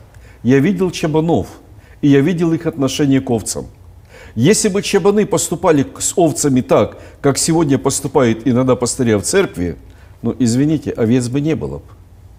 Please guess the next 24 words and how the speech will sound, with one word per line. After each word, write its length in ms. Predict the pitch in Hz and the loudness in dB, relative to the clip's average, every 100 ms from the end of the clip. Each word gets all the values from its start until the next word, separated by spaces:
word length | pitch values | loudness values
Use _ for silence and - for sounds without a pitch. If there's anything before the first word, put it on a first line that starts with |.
| - - | -20 -6
Овец 300 | 151 233 - | -2 0 0
бы 100 | 240 | -2
не 160 | 226 185 | -2 -4
было 200 | 62 - | -6 -12
б. 40 | - - - - - - - - | -18 -20 -20 -20 -20 -20 -20 -6
И 80 | 135 | -2
поэтому 800 | 143 190 214 202 170 160 151 - - - | 4 4 4 2 0 0 -2 -12 -10 -4
очень 360 | 170 - 165 | -4 -2 -2
важно, 500 | 139 113 78 76 71 - - | 2 0 -2 -10 -14 -10 -4
очень 380 | 147 - 135 | -2 -2 0
важно 380 | 107 98 - 82 - - - | 2 0 -2 -12 -14 -20 -10
для 200 | 104 123 | 0 2
каждого 420 | 123 180 180 180 | 4 2 2 0
человека, 680 | 175 190 170 151 92 71 62 - - - - | -2 -2 0 0 -2 -8 -16 -20 -20 -20 -4
который 440 | 139 139 180 180 - | -2 2 2 2 2
работает 600 | 131 147 170 131 110 - | 2 2 0 0 -2 0
в 100 | 131 | 0
определённом 680 | 135 147 135 151 156 127 120 | 2 0 2 2 2 2 2
направлении, 800 | 120 135 131 170 175 92 80 76 - - - - | 0 0 0 2 0 -2 -4 -8 -14 -20 -20 -10
дать 500 | 101 135 135 - - - | 0 2 2 -2 -12 -4
то, 320 | 160 190 - - | 2 2 2 -6
что 280 | - 165 | -6 -4
поможет 840 | 143 139 131 147 151 151 147 - - | 0 0 2 2 2 2 -2 -4 -2
ему. 380 | 131 135 104 | 0 0 -2